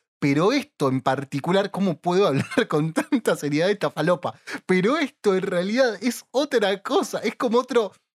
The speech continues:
engendro de la naturaleza, ¿me entendés? O sea, ojo, convengamos que Uruguay tuvo que atravesar esto para tener todos los beneficios que tiene, marihuana legal,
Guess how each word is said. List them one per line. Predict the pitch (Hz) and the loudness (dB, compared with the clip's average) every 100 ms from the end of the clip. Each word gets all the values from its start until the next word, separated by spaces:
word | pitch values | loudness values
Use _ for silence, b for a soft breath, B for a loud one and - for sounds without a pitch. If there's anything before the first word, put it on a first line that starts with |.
| _ | _
engendro | 180 185 - 254 262 233 | -2 -2 0 2 4 4
de | 185 | 4
la | 170 | 2
naturaleza, | 160 156 151 185 190 139 | 0 0 0 0 0 -2
¿me | 127 | -2
entendés? | 123 123 123 143 160 - _ - | -2 -2 0 0 0 -4 _ -14
O | 156 | -8
sea, | - 160 - - | -2 -2 -2 0
ojo, | 220 208 - 131 - | 2 2 2 -2 -2
convengamos | - 170 175 196 269 277 | -2 2 2 2 2 2
que | - | 0
Uruguay | 165 175 202 226 | 2 4 2 0
tuvo | 233 233 | 0 2
que | 202 | 2
atravesar | 147 - 143 147 - 180 | -2 0 0 0 0 0
esto | 202 208 147 | 0 -2 0
para | 135 127 | 0 0
tener | 139 160 165 b _ - | 0 0 -2 b _ 0
todos | 208 214 | 2 4
los | 170 | 2
beneficios | 147 139 131 160 170 | 0 -2 -4 -6 -4
que | 135 | -2
tiene, | 131 147 131 | 0 2 0
marihuana | 123 135 143 139 135 131 | -2 0 4 4 2 0
legal, | 131 120 120 123 117 | -2 -2 0 0 0